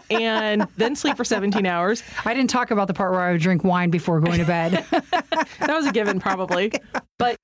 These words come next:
Speaker 2: Kemper Duran went into the office. So he was interviewed by journalist Chris Conley for the Commercial Appeal newspaper,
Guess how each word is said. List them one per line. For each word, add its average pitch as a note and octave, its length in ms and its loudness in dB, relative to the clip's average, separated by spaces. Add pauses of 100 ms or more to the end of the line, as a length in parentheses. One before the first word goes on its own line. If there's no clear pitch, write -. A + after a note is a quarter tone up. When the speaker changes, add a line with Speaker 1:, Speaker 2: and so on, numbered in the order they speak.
Speaker 2:
Kemper C#4 280 0
Duran C4 480 2 (400)
went C4 160 2
into A#3 140 2
the F#3+ 140 4
office. - 440 -4 (480)
So B3 200 0
he C#4+ 140 0
was D4+ 220 4
interviewed C4 460 0
by G#3+ 100 -2
journalist G#3 460 0
Chris G3 200 -4
Conley A#3 540 0
for - 140 -2
the A3 80 -2
Commercial G#3 420 0
Appeal F#3+ 240 0
newspaper, G3 540 0